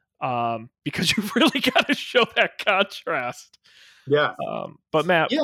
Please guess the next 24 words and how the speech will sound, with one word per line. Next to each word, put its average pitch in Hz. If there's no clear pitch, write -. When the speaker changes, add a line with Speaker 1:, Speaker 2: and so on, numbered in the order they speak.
Speaker 1:
we've 208
Speaker 2:
you, 180
you 208
notice 254
it's 165
never, 214
they 175
never 202
start 196
off 185
life, 165
like, 139
crappy. 156
It's 139
never, 220
it's 196
never 254
like 214
things 214
are 196
going 190
real 170
bad 151
and 123